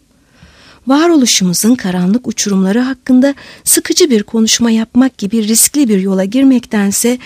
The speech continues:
size bu üzücü ve kötü öyküyü anlatmam daha doğru olacak. Her şey bu lanetli eve taşınmamızla başladı.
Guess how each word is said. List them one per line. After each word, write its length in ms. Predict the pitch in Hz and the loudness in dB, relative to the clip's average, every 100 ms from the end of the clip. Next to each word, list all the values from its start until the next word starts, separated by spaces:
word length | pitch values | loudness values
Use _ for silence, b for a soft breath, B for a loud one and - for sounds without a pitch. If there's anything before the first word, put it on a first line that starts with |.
| B B B | B B B
size 400 | - 339 320 277 | -2 0 2 2
bu 140 | 240 - | 0 0
üzücü 420 | 233 226 214 226 | -2 -2 0 0
ve 100 | 202 | 0
kötü 320 | - 240 254 | -2 -6 0
öyküyü 360 | 226 208 - 208 | 0 0 -4 -4
anlatmam 640 | 233 233 214 - 208 214 | 0 0 0 -2 -2 0
daha 240 | 190 185 175 | -2 -4 -6
doğru 260 | 185 190 | -8 -8
olacak. 560 | 98 - - - - _ _ _ _ _ B B B B B | -10 -10 -10 -12 -14 _ _ _ _ _ B B B B B
Her 240 | - 349 392 | -6 -4 0
şey 440 | - - 247 240 | 0 2 2 2
bu 160 | 196 185 | -2 -2
lanetli 540 | 196 214 220 202 - | -2 0 0 0 -6
eve 200 | 202 202 | -4 -4
taşınmamızla 800 | 190 277 262 240 214 202 190 214 | -4 0 0 2 0 0 -2 -6
başladı. 520 | - 180 - - - | -6 -6 -6 -8 -16